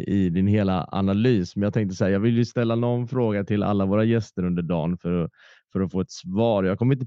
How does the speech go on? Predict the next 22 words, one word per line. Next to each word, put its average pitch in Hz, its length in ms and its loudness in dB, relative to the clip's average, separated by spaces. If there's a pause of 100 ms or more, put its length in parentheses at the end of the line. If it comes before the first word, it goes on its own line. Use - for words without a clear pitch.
på 120 200 0
något 151 160 0
roligare 107 380 0
mer 98 180 0
än 92 100 0
att 92 100 -2
jag 98 80 -2
vill 98 140 -2
veta 98 300 -2
vad 90 120 -2
du, 92 60 -2 (200)
hur 104 100 2
du 92 100 0
tror 95 360 -2
matchen 95 440 -2
kommer 90 360 0 (480)
kristallisera 101 800 0
sig 95 280 0
och 95 360 -2 (160)
hur 95 200 0
den 85 200 -2
slutar. 107 840 -6